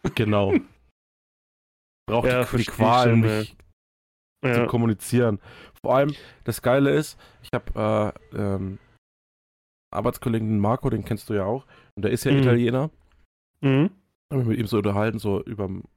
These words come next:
Speaker 1: Möglichkeiten, wo man halt hinfahren kann, ne? Ich hab mir so ein paar Dinge vorgeschlagen und, ähm,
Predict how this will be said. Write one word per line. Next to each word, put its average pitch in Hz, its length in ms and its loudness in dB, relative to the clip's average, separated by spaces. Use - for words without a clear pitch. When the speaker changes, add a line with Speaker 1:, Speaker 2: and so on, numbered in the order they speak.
Speaker 1:
Möglichkeiten, 107 680 -4
wo 92 60 -4
man 95 140 -2
halt 92 80 -4
hinfahren 101 400 -4
kann, - 220 -14
ne? 123 180 -12
Ich - 60 -14
hab - 60 -18
mir - 60 -12
so 92 80 -8
ein 85 60 -8
paar 95 140 -2
Dinge 90 220 -2
vorgeschlagen 117 720 -2
und, 95 180 -10
ähm, 90 380 -4